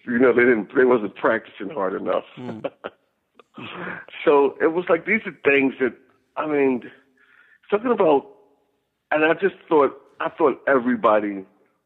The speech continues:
Speaker 1: had that laser.
Speaker 2: Mm-hmm.
Speaker 1: You know what I'm saying? And so everybody knew what they wanted to be. 'Cause, 'cause that's what they said when we was kids, right?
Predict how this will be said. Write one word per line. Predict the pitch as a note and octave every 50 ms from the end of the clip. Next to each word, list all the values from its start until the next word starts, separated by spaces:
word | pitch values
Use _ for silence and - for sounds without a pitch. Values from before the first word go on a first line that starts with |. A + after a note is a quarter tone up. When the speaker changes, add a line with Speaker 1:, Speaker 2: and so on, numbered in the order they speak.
| _ _ _ _ _ _ _ -
Speaker 1:
had | - - B2 A2 G2+ -
that | G#2 G2+ G2 - -
laser. | G#2 A2 G#2+ G#2+ G#2+ G#2 F#2 - F#2+ - - - _ _ _ _ _ _ _
Speaker 2:
Mm-hmm. | - A#2 A2+ C3
Speaker 1:
You | B2 A2
know | A2 A#2 A2+
what | A2+ G#2+
I'm | -
saying? | - B2+ A#2+ A#2 A2+ A2+ A2+ - - _ -
And | A#2 A#2 A2+ -
so | C3 - -
everybody | B2+ C3 A#2 B2+ A#2+ G2+ A2 G#2+ G#2+ G#2 G2+
knew | G#2+ G#2+ G#2+ G#2 G#2+
what | G#2+ G2+ -
they | - G#2+
wanted | G2+ G2 G2+ G2 G2 -
to | - G2+
be. | F#2 - G2
'Cause, | F#2 - C3 A2 - - - - - -
'cause | D3 C#3
that's | E3+ F3 -
what | F#3+ E3 C3
they | D#3+ D3+ - -
said | E3+ D3
when | C#3 D3 D3 C#3+ C3+
we | C3 C#3
was | - - -
kids, | A3 - - G#2+ - A2
right? | G#2+ A2 C3+ D3